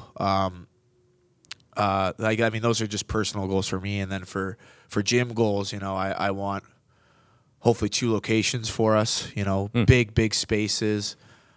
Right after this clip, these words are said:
Speaker 1: uh, an extensive amateur and professional team, both M M A, Muay Thai, and kickboxing combined.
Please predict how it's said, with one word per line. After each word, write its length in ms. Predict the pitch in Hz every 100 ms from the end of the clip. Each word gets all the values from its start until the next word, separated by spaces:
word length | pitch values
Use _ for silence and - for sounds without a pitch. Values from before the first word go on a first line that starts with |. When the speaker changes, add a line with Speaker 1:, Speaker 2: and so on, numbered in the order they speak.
| _ -
Speaker 1:
uh, 300 | 92 92 92
an 140 | - 92
extensive 1000 | - - 120 117 - 113 98 95 - -
amateur 560 | 104 104 101 - 104 98
and 100 | 92
professional 600 | 107 - 104 - 104 101
team, 460 | - 107 104 101
both 220 | 98 98 -
M 140 | 110 107
M 100 | 98
A, 380 | 101 101 104 113 _ _ _ _ -
Muay 240 | 101 101
Thai, 260 | - 98 98
and 140 | 90
kickboxing 600 | 120 104 104 98 - 107
combined. 760 | - 95 98 98 101 104 98